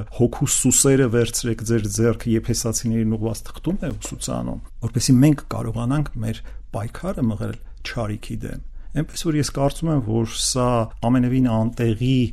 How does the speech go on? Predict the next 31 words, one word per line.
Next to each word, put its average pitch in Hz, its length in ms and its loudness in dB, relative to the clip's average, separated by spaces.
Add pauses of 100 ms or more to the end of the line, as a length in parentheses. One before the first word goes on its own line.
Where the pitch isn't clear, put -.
(100)
և 113 240 2
անհիմն 117 480 4
բացատրություն 107 840 2
է 123 60 6 (100)
քրիստոնեության 123 1200 2 (200)
և 131 220 6
միգուցե 135 380 8
այլ 123 260 6
կրոնների, 117 540 4
միգուցե 107 340 0
այլ 117 240 4
կրոններում 113 600 4 (100)
դա 110 220 -2 (300)
կարող 110 340 0
է - 20 -2
ավելի 113 320 2
ընդգծված 120 640 0
լինել, 107 320 2
բայց 113 240 -2
քրիստոնեությունը 113 1000 2 (140)
նորից 107 520 2
ու 160 60 0
նորից, 110 340 0
ուզում 98 240 -2
եմ 95 140 -4
ասել, 110 420 -2 (220)
որ 107 260 2 (260)
ազատագրման 110 840 0
ճանապարհ 101 560 -4
է, - 80 -12 (140)
այդ - 260 0